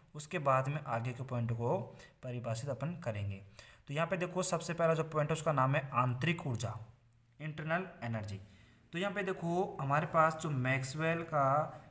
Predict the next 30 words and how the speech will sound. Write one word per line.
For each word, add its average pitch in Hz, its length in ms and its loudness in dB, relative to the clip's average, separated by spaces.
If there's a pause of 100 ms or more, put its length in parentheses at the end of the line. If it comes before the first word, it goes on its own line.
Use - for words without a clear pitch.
(140)
नियम 143 320 -2
है, 131 540 0 (340)
और 120 480 -4
मैक्सवेल 135 480 0
ने 156 140 2
यहाँ 135 180 2
पे 147 200 0 (120)
एक 139 200 -6 (180)
नियम 131 460 0
दिया 135 260 4 (280)
क्लासिकल 170 560 2 (460)
फिजिक्स 185 320 0
के 165 140 0
अंतर्गत, 143 440 2
जिसको 143 340 -4
कहते 135 320 -2
हैं 127 80 2
अपन 143 240 0
समविभाजन 131 760 4
नियम, 104 360 0
इक्वल 156 420 0 (500)
पार्टीशन 139 440 0
नियम 127 320 0 (540)
का 151 60 -2
जो 143 140 -4
नियम 139 360 0
है 147 600 -2
उसके 185 300 -2
अनुसार, 147 680 4 (640)
उसके 143 360 -6